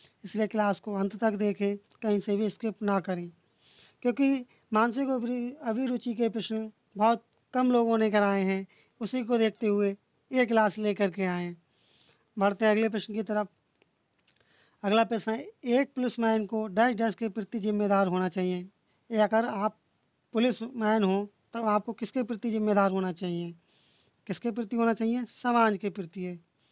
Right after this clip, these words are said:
ऑप्शन ए वाला इसका सही जवाब हो जाएगा। सांप्रदायिक सौहार्द बढ़ाने का प्रभावशील उपाय है, तब क्या है? तब इसका है,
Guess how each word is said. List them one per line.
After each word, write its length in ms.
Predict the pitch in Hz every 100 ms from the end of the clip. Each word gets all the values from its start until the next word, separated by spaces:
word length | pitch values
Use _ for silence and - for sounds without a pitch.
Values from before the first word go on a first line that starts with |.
| _ _ _
ऑप्शन 320 | 240 202 226 302
ए 160 | 247 226
वाला 260 | 220 214
इसका 200 | 196 214
सही 280 | 190 196 208
जवाब 260 | 208 208 202
हो 100 | 196
जाएगा। 460 | 196 196 196 196 - _ - - _ _
सांप्रदायिक 800 | - 214 220 220 220 226 247 -
सौहार्द 540 | - 220 214 214 233
बढ़ाने 340 | 226 220 214 214
का 120 | 226
प्रभावशील 540 | 214 208 208 202 208 202
उपाय 320 | 190 190 180
है, 200 | 175 170 -
तब 100 | 190 -
क्या 240 | 220 202
है? 220 | 190 180 - _ _ _ _
तब 140 | 214 196
इसका 340 | - 226 208
है, 180 | 208